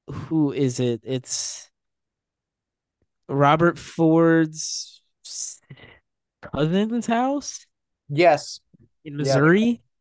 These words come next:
Speaker 2: The, the, the little boy, the Jim Cummins, I think his name is.
Speaker 1: Uh, no. No.
Speaker 2: He, he's
Speaker 1: I can't
Speaker 2: looking, the one with, where he beats up the little boy?
Speaker 1: No. No, no, no, no, no, no, no.
Speaker 2: Oh,
Speaker 1: The,
Speaker 2: okay.
Speaker 1: the house, the house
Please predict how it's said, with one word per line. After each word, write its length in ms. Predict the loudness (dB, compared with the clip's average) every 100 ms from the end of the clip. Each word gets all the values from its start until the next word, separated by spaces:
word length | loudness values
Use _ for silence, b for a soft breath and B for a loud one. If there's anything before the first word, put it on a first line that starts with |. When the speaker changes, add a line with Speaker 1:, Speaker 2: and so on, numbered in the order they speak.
| _ _ _ 2
Speaker 2:
The, 180 | 4 4
the, 220 | 0 0
the 180 | 0 -2
little 180 | -2 -4
boy, 360 | -2 -2 -2 -10
the 240 | -4 -2 -2
Jim 240 | -4 -6
Cummins, 420 | -4 -4 -4 -6 -8
I 80 |
think 180 | -8 -8
his 140 | -8 -8
name 180 | -8
is. 240 | -8 -12 -18 _ _ _ _ _ _ _ _ _ _ _ _ _ _ _ _ _ _ _ _ -8
Speaker 1:
Uh, 540 | -4 -2 -2 -2 -4
no. 1800 | -8 -8 -6 -4 -2 -2 -2 -4 -4 -6 -6 -6 -6 -8 -8 -12 -14 -20 _ _ _ _
No. 600 | -10 -6 -4 -4 -4 -8 -12
Speaker 2:
He, 60 |
he's 100 | -6
Speaker 1:
I 20 |
can't 60 | 0
Speaker 2:
looking, 320 | 2 0 -6 _ _
the 180 | -4 2
one 160 | 4 4
with, 160 | 2
where 120 | 2 0
he 100 | -2
beats 260 | -6 -8
up 100 | -8
the 60 | -4
little 180 | -4 -4
boy? 220 | -4 -6 _ _ _ _ _ _ -4
Speaker 1:
No. 360 | 0 0 -2 -6
No, 180 | -2 0
no, 120 | 0
no, 120 | -2
no, 120 | -4 -4
no, 140 | -6
no, 140 | -8 -10
no. 180 | -10 -4
Speaker 2:
Oh, 80 | 0
Speaker 1:
The, 160 | 0
Speaker 2:
okay. 80 | 0
Speaker 1:
the 120 | -2
house, 380 | 0 0 0 -4
the 140 | -4 0
house 360 | 2 2 -2